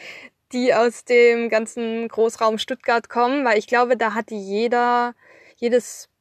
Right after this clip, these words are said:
jeder Kreis oder jedes Bundesland so sein, seine eigene Seite. Das Quick war so, qu-, quasi sowas wie Schüler oder Studi V Z für die Leute, die das noch kennen.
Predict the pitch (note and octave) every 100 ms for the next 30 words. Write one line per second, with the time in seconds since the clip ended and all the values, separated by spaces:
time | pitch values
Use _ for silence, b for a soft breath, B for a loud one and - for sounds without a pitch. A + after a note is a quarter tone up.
0 | _ _ _ _ - G#3+ A#3 - - -
1 | F#3 A3 F4+ F#4+ - A#3 G#3+ G#3+ G#3 G#3
2 | - _ - C#4+ D#4 D4 C#4+ C4+ C4 A#3+
3 | G#3 A3 G#3+ A3 G#3+ G#3 G#3 G3+ - G#3
4 | A3 G#3 F#3 F3+ G#3 C#4 - D#4+ E4+ D#4+
5 | - A3 - - - - D4 C4 A#3 G#3
6 | A3 - - - - - A#3 G#3+ G#3+ A3+
7 | G#3+ - G#3+ G3+ G3 - B B B B
8 | - - B3 A#3 G3+ G3 F#3+ G3 G3 -
9 | A3 G#3 G#3+ - G3 G3+ C4 D4 - -
10 | - C4 A#3+ A#3+ A#3+ B3+ A3+ A3+ A3+ A#3+
11 | - A#3 G#3+ A3+ A3+